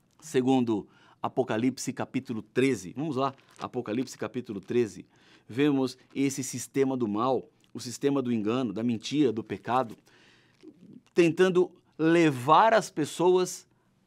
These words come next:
à adoração falsa e equivocada. Apocalipse capítulo treze,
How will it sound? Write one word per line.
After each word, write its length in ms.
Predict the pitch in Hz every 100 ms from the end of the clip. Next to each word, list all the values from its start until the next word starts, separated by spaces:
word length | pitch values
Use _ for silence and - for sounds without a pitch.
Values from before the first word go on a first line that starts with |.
| _ _ _ _ _ -
à 220 | 143 147
adoração 680 | 139 135 123 117 - 151 147 _
falsa 680 | _ - 135 151 156 - - _ 127
e 120 | 123
equivocada. 720 | 123 123 113 - 117 107 76 _ _
Apocalipse 520 | - - 143 139 151 -
capítulo 400 | 135 143 139 120
treze, 400 | 127 143 117